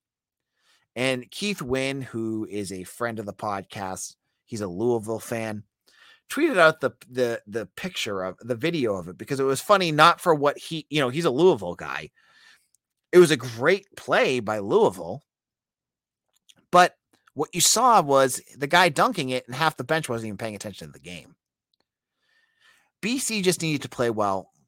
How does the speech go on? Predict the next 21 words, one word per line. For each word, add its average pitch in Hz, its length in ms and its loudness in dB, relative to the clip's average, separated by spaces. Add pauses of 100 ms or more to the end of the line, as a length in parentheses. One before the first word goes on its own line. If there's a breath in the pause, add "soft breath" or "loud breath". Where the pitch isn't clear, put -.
(260)
and 98 180 -14
put - 200 -10
things 120 240 -10
together, 98 440 -8
and 107 140 -12
they 104 80 -6
were 98 60 -8
gonna 92 180 -8
win 82 200 -14
this - 180 -14
game. - 340 -20
And 107 140 -12
that's 101 120 -10
exactly 101 1120 0
what 107 200 -12
they 104 120 -10
did 92 240 -10
in 85 100 -14
that 85 180 -10
second 80 300 -10
half. - 380 -16